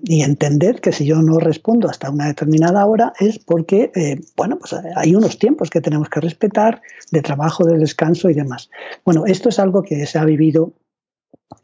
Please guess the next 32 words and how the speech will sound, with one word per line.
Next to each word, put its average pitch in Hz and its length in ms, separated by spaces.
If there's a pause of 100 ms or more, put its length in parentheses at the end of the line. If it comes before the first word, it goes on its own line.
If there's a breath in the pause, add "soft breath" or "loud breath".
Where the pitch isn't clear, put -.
eh, 151 240
que 165 120
han 160 100
vivido, 156 480
eh, 139 200
que 151 80
habéis 160 380
vivido 147 360
en 123 80
los 135 80
centros 151 280
edu-, 147 240
educativos 151 460
de 160 80
manera 131 300
muy 139 180
significativa. 139 680 (440 loud breath)
No, 214 160 (100)
no, 185 80 (360 loud breath)
bueno, 247 180
no, 233 220
no, 269 460
no 226 300
quiero 240 380
decir 180 460
que 170 140
sea 180 300
por 156 160
falta 160 320
de 139 60
experiencia, 170 800
sino 156 400